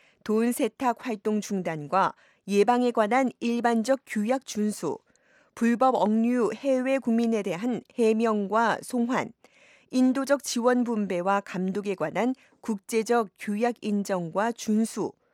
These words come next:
수용소 생활 환경 개선 등에서 검증된 진전이 있어야 합니다. 의원들은 제재 완화 시점과 관련해선 북한의 구체적이고 검증 가능한 비핵화 조치 이후라는데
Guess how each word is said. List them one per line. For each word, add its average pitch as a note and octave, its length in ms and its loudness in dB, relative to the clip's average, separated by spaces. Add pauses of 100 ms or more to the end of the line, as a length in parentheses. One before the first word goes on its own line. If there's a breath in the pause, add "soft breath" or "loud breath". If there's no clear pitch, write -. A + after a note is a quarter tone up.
(320 soft breath)
수용소 C#4 680 0
생활 C#4 360 0
환경 A#3+ 420 0
개선 A#3+ 360 0
등에서 D#3 460 -4 (360 soft breath)
검증된 A3 880 0
진전이 G#3+ 640 -2
있어야 C#3 360 -12
합니다. - 480 -16 (1040 soft breath)
의원들은 C4 720 4
제재 A#3+ 380 4
완화 B3 360 4
시점과 B3 460 -2
관련해선 E3+ 640 -2 (400 soft breath)
북한의 A#3+ 640 2
구체적이고 A#3+ 1040 0
검증 A#3 420 0
가능한 A#3 640 0
비핵화 C4+ 600 -2
조치 A#3 560 -4
이후라는데 G3+ 880 -4